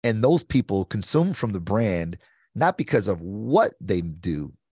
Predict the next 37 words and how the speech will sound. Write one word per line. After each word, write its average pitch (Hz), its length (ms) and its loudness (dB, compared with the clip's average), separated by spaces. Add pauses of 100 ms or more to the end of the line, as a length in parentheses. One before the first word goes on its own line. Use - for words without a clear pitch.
but 85 180 -2
why 78 200 0
they 78 120 -4
do 69 200 2
it - 140 -4 (420)
as 117 300 2
a, 101 180 4 (180)
as 113 200 2
a, 101 220 0 (300)
as 127 160 2
an 135 60 2
identity 135 420 2
project 85 540 -2 (200)
for 92 340 2
themselves, 78 560 -2
a - 20 -14
way 104 120 -2
to 92 40 -4
communicate 117 400 -4
to 98 60 -6
the 92 60 -2
world 90 220 -4
who 87 80 -8
they 101 180 -2
are. 65 220 -2 (200)
And 101 100 -4
that's 101 240 0
unbelievably 98 500 0
powerful. 98 440 0
So 98 320 2 (300)
my 110 140 2
job, 98 500 0 (300)
by 98 180 0
and 104 100 -2
large, 101 380 0
is 92 140 -8
to 98 440 -6